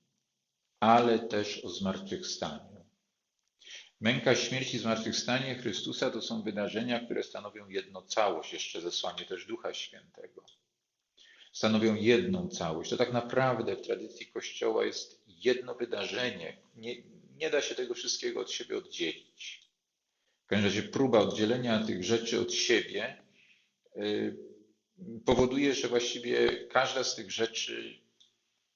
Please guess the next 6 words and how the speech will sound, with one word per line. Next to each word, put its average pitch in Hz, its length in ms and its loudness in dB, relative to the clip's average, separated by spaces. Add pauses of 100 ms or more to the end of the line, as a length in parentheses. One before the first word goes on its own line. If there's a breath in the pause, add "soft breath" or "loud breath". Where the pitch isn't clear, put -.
(260)
traci 131 320 0
swój 104 460 -8
sens, - 880 -4
nie 117 120 -2
ma 101 240 2
właściwie - 640 -6